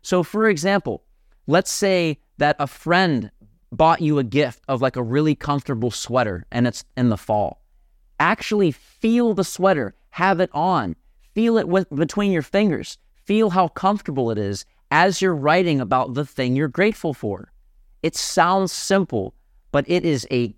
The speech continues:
game changer. Have you ever said, "Oh, I'm grateful for," but you didn't really feel it? And you kinda in-, did an internal eye roll, like, "Oh, this is a waste."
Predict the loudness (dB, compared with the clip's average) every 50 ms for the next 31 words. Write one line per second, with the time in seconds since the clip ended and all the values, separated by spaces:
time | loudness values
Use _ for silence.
0 | _ -4 -2 0 0 2 2 0 0 0 -2 -4 _ _ _ _ _ -16 -10 -6
1 | -2 -2 0 0 0 0 -2 -4 -10 -12 _ _ _ -4 -2 0 2 2 2 2
2 | 0 -2 0 0 2 2 2 2 2 0 0 0 0 0 0 0 -2 -2 -4 -6
3 | -8 -8 -4 -2 -2 0 0 0 -2 -2 0 0 0 0 0 -2 -2 -2 -4 -6
4 | -6 -4 -2 0 0 0 -2 -2 -4 _ _ _ _ -4 0 0 0 2 2 0
5 | 2 0 -2 -2 -2 -2 -2 -2 -2 0 0 0 0 -2 -2 0 0 0 0 0
6 | 0 0 0 0 -2 -2 -2 0 0 0 0 -2 -2 0 0 -2 -2 0 0 2
7 | 2 2 2 0 -2 -4 -4 -6 -4 -4 -2 -2 -2 -2 -2 -2 -4 -8 _